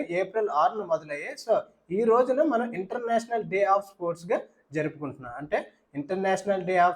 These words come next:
స్పోర్ట్స్ అనేది ఏప్రిల్ సిక్స్ అయితే ఈ నేషనల్ స్పోర్ట్స్ డేని ఆగస్టు ఇరవై తొమ్మిదిగా జరుపుకుంటున్నాం. మనం ఇప్పుడు ఈ మేజర్ ధ్యాన్ చంద్ని అబ్జర్వ్ చేస్తే ఇతను ఒలింపిక్స్ పంతొమ్మిది వందల ఇరవై ఎనిమిది, ముప్పై రెండు, ముప్పై ఆరులో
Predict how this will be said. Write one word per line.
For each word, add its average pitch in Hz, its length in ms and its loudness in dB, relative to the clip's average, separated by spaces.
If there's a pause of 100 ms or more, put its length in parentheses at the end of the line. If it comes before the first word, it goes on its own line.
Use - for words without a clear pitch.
స్పోర్ట్స్ 175 320 -4
అనేది 170 260 -4
ఏప్రిల్ 151 240 -4
సిక్స్ - 260 -12
అయితే 170 240 0 (320)
ఈ 175 80 2 (160)
నేషనల్ 214 440 0 (340)
స్పోర్ట్స్ 185 460 2
డేని 196 260 4 (200)
ఆగస్టు 170 280 0
ఇరవై 156 160 -4
తొమ్మిదిగా 156 440 -8 (340)
జరుపుకుంటున్నాం. 139 580 -2 (260)
మనం 196 220 4
ఇప్పుడు 185 180 -2 (120)
ఈ 160 40 6 (200)
మేజర్ 180 380 4 (140)
ధ్యాన్ 170 280 0
చంద్ని 240 340 2
అబ్జర్వ్ 170 340 -6
చేస్తే 156 200 -4 (140)
ఇతను 175 240 -8 (380)
ఒలింపిక్స్ 220 520 0
పంతొమ్మిది 202 360 2
వందల 202 240 0
ఇరవై 180 280 0
ఎనిమిది, 190 280 -2 (120)
ముప్పై 185 320 -4
రెండు, 185 180 -2 (100)
ముప్పై 180 260 -4 (120)
ఆరులో 160 200 2